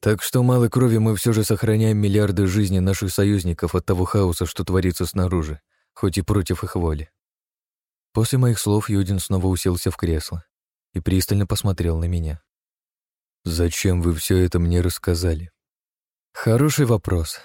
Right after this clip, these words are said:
но я уже отвечал на него. Я хочу, чтобы вы, Федор Артемович, сотрудничали добровольно. Когда мы обнаружили ваш корабль, то передо мной стал выбор:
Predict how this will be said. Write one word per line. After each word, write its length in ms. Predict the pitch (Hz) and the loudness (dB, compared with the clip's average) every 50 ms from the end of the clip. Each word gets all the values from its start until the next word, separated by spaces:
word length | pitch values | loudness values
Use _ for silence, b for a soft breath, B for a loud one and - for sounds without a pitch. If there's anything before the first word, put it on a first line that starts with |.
| _ - | _ -2
но 120 | 90 98 | 0 2
я 200 | 113 127 135 139 | 2 4 4 4
уже 200 | 139 127 127 135 | 2 4 2 2
отвечал 440 | 123 - 123 120 - - 139 113 98 | 2 2 0 -2 0 2 0 2 2
на 60 | 90 | 0
него. 340 | 82 82 78 78 80 76 - _ _ _ _ _ _ _ _ _ _ - | -2 -4 -4 -6 -8 -10 -10 _ _ _ _ _ _ _ _ _ _ -2
Я 200 | 87 92 113 120 | 2 2 2 2
хочу, 380 | - - 143 - - - 151 | 0 -2 -2 -2 0 -2 -2
чтобы 340 | - - 147 135 131 131 127 | 0 0 0 0 2 2 4
вы, 160 | 123 147 151 | 4 2 2
Федор 380 | 131 - 123 117 104 110 98 98 | 2 2 0 2 2 2 2 2
Артемович, 640 | 95 92 - - 101 92 90 80 76 78 - - - - _ _ | 0 0 0 -2 0 0 0 -2 -4 -6 -10 -10 -12 -14 _ _
сотрудничали 760 | - - 120 110 - 131 127 131 117 127 120 - - 113 113 | -6 -2 -2 0 0 0 0 2 0 0 -2 0 0 0 0
добровольно. 640 | 107 113 107 98 113 113 104 101 92 80 76 76 80 - _ _ _ _ _ _ _ _ _ _ _ | 0 0 0 2 0 0 2 2 0 0 -2 -6 -10 -14 _ _ _ _ _ _ _ _ _ _ _
Когда 300 | - 92 87 101 113 113 | -4 -2 0 2 2 2
мы 100 | 117 120 | 2 2
обнаружили 540 | 113 101 110 117 117 120 123 110 117 110 110 | 0 2 2 2 2 2 2 2 2 2 2
ваш 200 | 101 113 110 - | 2 0 0 0
корабль, 480 | - 113 110 110 120 120 101 101 82 73 | 0 0 2 2 2 2 2 0 -2 0
то 140 | - 95 | -4 -2
передо 340 | 78 - 98 101 98 92 107 | -2 0 0 0 2 2 0
мной 200 | 104 113 113 107 | 0 2 0 0
стал 240 | - - 110 104 104 | 0 0 0 0 0
выбор: 400 | 101 104 95 78 85 - - | 0 0 -2 -2 -4 -8 -10